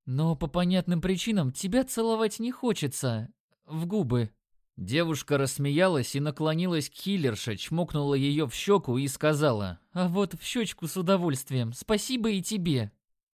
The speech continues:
Пока они обсуждали испытания, я молчал и переваривал её слова. А ведь она действительно преобразилась, просто небо и земля.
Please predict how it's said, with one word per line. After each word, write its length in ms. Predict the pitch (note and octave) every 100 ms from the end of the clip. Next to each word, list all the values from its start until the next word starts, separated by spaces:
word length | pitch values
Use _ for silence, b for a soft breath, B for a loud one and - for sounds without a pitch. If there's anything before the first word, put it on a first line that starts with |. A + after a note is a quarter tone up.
| -
Пока 440 | A#2 C3 G3 G3+
они 240 | F3 F3
обсуждали 640 | E3+ C#3+ E3 C#3+ E3 E3 D3
испытания, 680 | C#3 D#3+ D#3+ G#3 F#3 C3+ G#2
я 200 | B2+ F3+
молчал 500 | F3 E3+ - A#3+ D#3
и 80 |
переваривал 640 | C#3+ D3+ D3+ D#3 E3+ D3+ C#3+
её 280 | B2+ D3 D3+
слова. 600 | C#3 D3+ D3+ C3+ G#2 D#2+ _ _
А 160 | A2 C#3
ведь 220 | F#3 F3+
она 220 | G3 G3+
действительно 640 | D#3+ F3 - A#3+ G3+ D3 C3
преобразилась, 800 | C3+ C#3+ C#3+ E3+ E3 D#3+ A2 -
просто 400 | D3+ F3+ - C#3+
небо 360 | D3+ F#3+ E3
и 100 | E3+
земля. 560 | D3 D#3 F#3 D3+ G2+